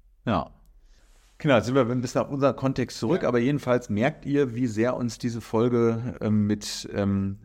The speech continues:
Speaker 1: Thorsten da irgendwie auch nochmal selber inspiriert hat und, ähm, mich auch wirklich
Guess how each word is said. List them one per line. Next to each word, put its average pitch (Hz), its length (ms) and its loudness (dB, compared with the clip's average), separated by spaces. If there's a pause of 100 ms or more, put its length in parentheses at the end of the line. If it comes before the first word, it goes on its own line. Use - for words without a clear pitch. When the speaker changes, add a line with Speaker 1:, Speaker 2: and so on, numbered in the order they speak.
(220)
Speaker 1:
Thorsten 98 760 -2
da 90 260 2
irgendwie 92 300 -2
auch - 260 -8
nochmal 92 260 -4
selber 98 360 0
inspiriert 104 680 -2
hat 101 180 -2
und, 95 360 -2
ähm, 87 380 -6
mich 90 360 -4
auch - 300 -6 (160)
wirklich - 560 -6